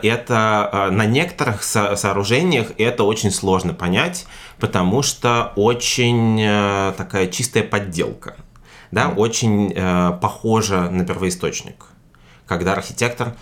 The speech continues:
Speaker 1: немножко не... Ну, это не то, что был новый поиск, это была подделка под исторический стиль, и это тоже в рамках эклектики бывало.
Speaker 2: Просто копия, по сути, здания
Speaker 1: Ну,
Speaker 2: старого.
Speaker 1: ну, некоторым не то, что копия здания, но копия стиля.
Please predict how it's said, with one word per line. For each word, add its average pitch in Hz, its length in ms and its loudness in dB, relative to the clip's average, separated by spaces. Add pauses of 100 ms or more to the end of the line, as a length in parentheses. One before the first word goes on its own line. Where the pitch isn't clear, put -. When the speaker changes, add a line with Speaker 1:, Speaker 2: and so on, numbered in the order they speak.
(160)
Speaker 1:
немножко 95 560 0
не... 92 680 2
Ну, 90 200 -2
это 87 280 -2
не 90 240 2
то, - 120 0
что - 140 0
был 95 140 2
новый 95 260 2
поиск, 196 400 0
это - 140 -2
была 104 180 2
подделка 92 560 -2
под 85 220 -6
исторический - 560 -6
стиль, 175 360 -2
и - 60 0
это 202 160 -2
тоже 113 260 0
в 87 60 0
рамках 92 400 -2
эклектики 95 460 -2
бывало. 80 560 -2
Speaker 2:
Просто 120 240 0
копия, 90 280 -2
по 76 100 -8
сути, - 280 2
здания 92 340 2
Speaker 1:
Ну, 226 220 4
Speaker 2:
старого. 156 180 2
Speaker 1:
ну, 190 120 4
некоторым 165 400 2
не 147 80 2
то, 156 80 0
что 147 120 -4
копия 120 380 2
здания, 175 480 2
но 113 140 2
копия 143 400 2
стиля. 90 520 -2